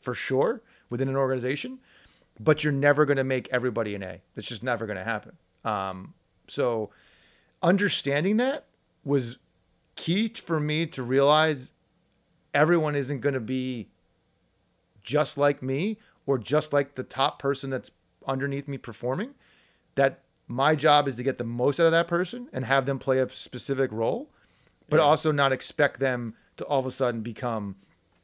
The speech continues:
Speaker 1: and change their personality and change the way they do business to become the A. Like, my job was to get the Bs to become As, and the As you just don't wanna really mess with, right? You kinda just turn them
Speaker 2: Do their thing.
Speaker 1: L-, like, lo-, like, tune 'em up and let 'em go. Like,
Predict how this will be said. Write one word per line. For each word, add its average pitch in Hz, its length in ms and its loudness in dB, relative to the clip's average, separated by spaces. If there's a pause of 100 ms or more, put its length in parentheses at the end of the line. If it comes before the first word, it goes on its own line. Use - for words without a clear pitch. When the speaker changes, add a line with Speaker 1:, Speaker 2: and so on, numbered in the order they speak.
(240)
Speaker 1:
and 127 120 -4
change 143 320 0
their 131 100 0
personality 123 800 -2
and 127 100 -6
change 139 320 -4
the 135 60 -2
way 131 100 0
they 123 120 -2
do 120 120 -6
business 110 380 -6
to 113 80 -12
become 110 340 -8
the 104 140 -6
A. 90 220 -6 (100)
Like, - 220 -8 (720)
my 135 200 2
job 160 220 8
was 160 100 4
to 143 40 0
get 165 140 4
the 147 60 0
Bs 202 300 2
to 160 60 -2
become 131 320 -2
As, 104 420 -4 (600)
and 147 140 0
the 196 100 0
As 302 280 4
you 220 60 -2
just 185 200 0
don't 170 220 2
wanna 160 180 0
really 143 220 2
mess 131 280 0
with, 95 200 -8
right? 123 160 -2
You 135 120 -10
kinda 147 180 -2
just 131 240 -6
turn 143 200 -4
them 117 240 -6
Speaker 2:
Do 135 160 -2
their 151 140 4
thing. 151 320 -2 (280)
Speaker 1:
L-, 131 140 -12 (200)
like, 123 220 2
lo-, 135 380 4 (120)
like, 123 200 -2
tune 180 200 0
'em 175 100 0
up 190 180 2
and 131 120 -4
let 156 120 4
'em 165 100 6
go. 139 420 8
Like, 117 220 0